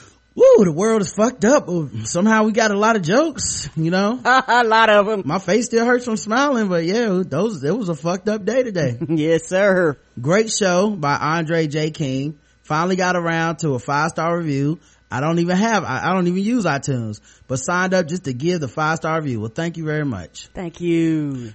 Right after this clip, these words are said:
Speaker 1: Great show and great people all around. Even the audience of this podcast seems to be cooler and more relaxed than most.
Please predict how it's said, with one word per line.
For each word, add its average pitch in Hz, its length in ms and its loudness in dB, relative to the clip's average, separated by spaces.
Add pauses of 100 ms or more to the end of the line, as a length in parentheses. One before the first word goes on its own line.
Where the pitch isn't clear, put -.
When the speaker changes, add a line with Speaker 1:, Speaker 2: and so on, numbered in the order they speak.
(100)
Speaker 1:
Great 202 240 2
show 202 240 2
and 151 80 0
great 175 220 0
people 170 200 -2
all 160 160 -2
around. 160 300 -2
Even 180 160 -2
the 151 80 -2
audience 165 340 -2
of 160 60 -4
this 143 100 -4
podcast 143 480 -2
seems 143 220 -4
to 135 60 -4
be 135 140 -4
cooler 143 340 -2
and 131 60 0
more 131 200 0
relaxed 120 400 -6
than 113 100 -6
most. 156 340 -4